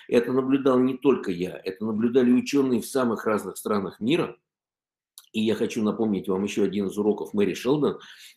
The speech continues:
и о том эксперименте, который провели люди, практикующие транс-, э,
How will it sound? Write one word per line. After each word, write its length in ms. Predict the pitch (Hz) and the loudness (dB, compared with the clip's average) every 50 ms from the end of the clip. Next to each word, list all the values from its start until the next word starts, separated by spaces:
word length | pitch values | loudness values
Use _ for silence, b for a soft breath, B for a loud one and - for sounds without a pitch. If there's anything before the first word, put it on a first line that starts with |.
| B - | B 2
и 100 | 120 117 | 4 4
о 100 | 113 113 | 6 4
том 240 | 113 - 127 117 110 | 4 4 4 4 4
эксперименте, 640 | - - - - 95 98 101 113 143 147 - - | 2 -2 -4 -4 -2 0 0 0 0 -2 -4 -4
который 440 | - 110 101 - 101 95 95 95 95 | -2 -2 -2 0 0 0 0 0 -2
провели 600 | - - 101 104 104 107 107 110 110 104 92 - - | -2 0 0 2 2 2 0 0 0 -2 -2 -4 -2
люди, 320 | - 117 139 160 147 147 | 0 0 0 2 0 -2
практикующие 840 | - - 92 - - 92 - - 131 147 139 - - 113 110 104 104 B B B B B _ | -2 -4 -8 -10 -10 -12 -6 -4 -2 -2 -2 -2 -4 -6 -6 -6 -8 B B B B B _
транс-, 320 | - 107 117 123 120 120 - | -2 0 0 0 0 -2 -4
э, 800 | 117 117 104 101 101 95 92 92 90 87 87 82 78 85 87 | -4 -2 0 0 0 0 0 0 -2 -4 -4 -6 -8 -10 -14